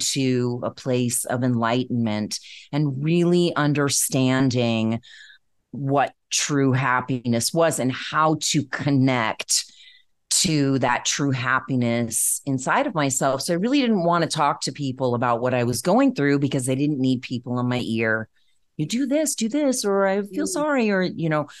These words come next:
Speaker 1: whatever was going on with them. I didn't need them to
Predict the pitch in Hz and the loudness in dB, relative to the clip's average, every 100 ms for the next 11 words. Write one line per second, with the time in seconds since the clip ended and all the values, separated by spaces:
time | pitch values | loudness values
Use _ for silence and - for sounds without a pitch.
0 | - 160 165 170 151 135 156 151 139 135 | -4 0 2 2 0 0 2 2 4 2
1 | 131 139 156 139 131 143 156 156 139 147 | 0 0 0 0 -2 -2 -2 -2 -2 -2
2 | 135 135 127 127 127 - - _ - 151 | -2 0 0 -2 -4 -16 -20 _ -4 -2
3 | 131 127 127 127 127 | 0 0 0 -2 -6